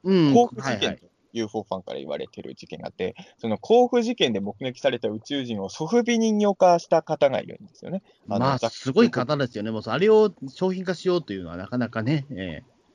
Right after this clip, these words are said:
Speaker 2: で、あの、この間のワンフェスで、し-、初出品してたのかな。で、
Speaker 1: うん。
Speaker 2: 自分プライベートでワンフェス行ってたら、あの、ザクレスホビーのその方が僕のことを知ってくれてて、
Speaker 1: うん。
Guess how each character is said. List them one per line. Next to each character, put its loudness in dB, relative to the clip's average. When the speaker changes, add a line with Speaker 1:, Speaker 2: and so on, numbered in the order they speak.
Speaker 2:
で、 2
あ 4
の、 -2
こ 0
の 4
間 2
の 2
ワ 6
ン 2
フ -8
ェ -2
ス -6
で、 8
し-、 -16
初 -8
出 -6
品 -6
し -18
て -8
た -10
の -14
か 0
な。 2
で、 6
Speaker 1:
う -2
ん。 -20
Speaker 2:
自 -20
分 -2
プ 0
ラ 8
イ 6
ベ 6
ー -14
ト -2
で 0
ワ 2
ン -2
フ -8
ェ -4
ス -6
行 -4
っ -20
て -4
た 2
ら、 2
あ 0
の、 -2
ザ 0
ク -6
レ -4
ス -4
ホ 0
ビ -4
ー -4
の -4
そ -4
の -10
方 0
が -2
僕 0
の 2
こ 2
と -2
を -4
知 -10
っ -20
て -2
く 0
れ 4
て 2
て、 -4
Speaker 1:
う -2
ん。 -18